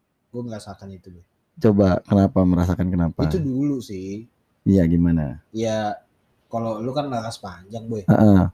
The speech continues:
Speaker 1: Kalau gua senjata ini.
Speaker 2: Apa?
Speaker 1: Celurit, anjing.
Speaker 2: Oh, tawuran lagi nih,
Speaker 1: <laughs>
Speaker 2: zaman tawuran lagi.
Speaker 1: Iya, pokoknya zaman du-, nggak tahu kan itu niat gue yang nolongin temen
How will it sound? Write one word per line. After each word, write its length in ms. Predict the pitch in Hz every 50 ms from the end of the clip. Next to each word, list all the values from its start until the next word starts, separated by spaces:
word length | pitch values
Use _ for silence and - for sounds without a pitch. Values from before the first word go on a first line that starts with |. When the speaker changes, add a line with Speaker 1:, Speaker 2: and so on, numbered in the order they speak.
| - _ _
Speaker 1:
Kalau 200 | _ 107 104 107 107
gua 500 | 107 131 147 151 143 139 131 113 - - _ _ _ _ _ _ _ _
senjata 840 | - - 120 113 113 110 107 - - 113 107 104 104 107 104 104 104 - - _ _ _ _ _ _ _ _
ini. 560 | 104 101 104 120 135 131 110 107 113 123 139 - _ _ _ _
Speaker 2:
Apa? 320 | 120 110 107 92 95 - - - _ _ _
Speaker 1:
Celurit, 500 | - - 107 117 127 139 139 143 131 -
anjing. 380 | 113 107 107 110 117 123 131 147 _ _ _ _ _ _ _ _ _ _ _ _ _
Speaker 2:
Oh, 140 | _ - 110
tawuran 380 | 107 110 117 107 120 120 123 113
lagi 240 | 117 117 117 117
nih, 440 | 117 117 117 117 113 107 104 104 101
Speaker 1:
<laughs> 60 | 98
Speaker 2:
zaman 220 | 107 104 107 110 107
tawuran 320 | 110 107 107 107 107 107
lagi. 400 | 110 110 107 107 104 98 92 98
Speaker 1:
Iya, 120 | 113 120 113
pokoknya 500 | 104 104 113 131 151 170 175 175 170 156
zaman 380 | 147 147 135 123 123 123 127 131
du-, 120 | 139 135 -
nggak 220 | 170 180 185 202 190
tahu 180 | 196 226 269
kan 160 | 262 247 214
itu 180 | 208 208 - 220
niat 300 | 190 180 156 151 147 -
gue 200 | _ 147 143 160 170
yang 160 | 165 165 156
nolongin 420 | 147 135 127 120 113 113 123 120
temen 220 | 117 117 110 107